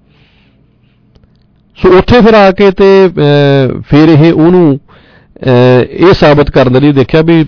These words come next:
ਉਹ ਤੇਰੇ ਖਿਲਾਫ ਬੋਲਦਾ ਹੈ ਤੇ ਮੈਂ ਉਹਦੀ ਏਦਾਂ ਮੰਜੀ ਠੋਕ ਕੇ ਆਇਆ। ਇਹ ਫਿਰ ਆਪਣੀ ਹੱਦ ਕ੍ਰਾਸ ਕਰ ਜਾਂਦੇ ਨੇ। ਫਿਰ ਉਹ ਸ਼ਰੇਆਮ ਧਮਕੀਆਂ ਦਿੰਦੇ ਨੇ ਕਿ ਭਾਈ ਆ ਜਾ, ਜਿੱਥੇ ਤੁਹਾਨੂੰ ਦੇਖਣਾ ਦੇਖ ਲਓ।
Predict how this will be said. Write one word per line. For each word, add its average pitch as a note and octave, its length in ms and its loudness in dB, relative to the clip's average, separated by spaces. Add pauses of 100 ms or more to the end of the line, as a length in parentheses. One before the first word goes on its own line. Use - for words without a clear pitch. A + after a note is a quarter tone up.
ਉਹ C#3+ 140 -4
ਤੇਰੇ C#3 200 0
ਖਿਲਾਫ A#2 300 -2
ਬੋਲਦਾ B2 260 -2
ਹੈ C#3 60 0
ਤੇ D3 80 -10
ਮੈਂ B2+ 160 -2
ਉਹਦੀ A#2+ 120 -2
ਏਦਾਂ A2+ 180 -4
ਮੰਜੀ G#2 220 -4
ਠੋਕ G2+ 220 -4
ਕੇ G#2+ 100 -2
ਆਇਆ। D#2 180 -4 (1300)
ਇਹ G#3+ 40 4
ਫਿਰ G#3 120 2
ਆਪਣੀ F3 260 -2
ਹੱਦ A2 240 -4
ਕ੍ਰਾਸ F#2+ 360 -6
ਕਰ E2 180 -6
ਜਾਂਦੇ D#2 300 -8
ਨੇ। D2 120 -12 (2000)
ਫਿਰ F3 120 0
ਉਹ G3 40 2
ਸ਼ਰੇਆਮ G3+ 340 0
ਧਮਕੀਆਂ C#3+ 360 -4
ਦਿੰਦੇ B2+ 240 -2
ਨੇ C3+ 120 -2
ਕਿ D3 80 -6
ਭਾਈ B2+ 360 -2 (1400)
ਆ A#2+ 120 0
ਜਾ, B2 100 -2
ਜਿੱਥੇ A#2+ 220 -6
ਤੁਹਾਨੂੰ A#2+ 180 -4
ਦੇਖਣਾ G#2 260 -4
ਦੇਖ F2 220 -6
ਲਓ। E2+ 100 -10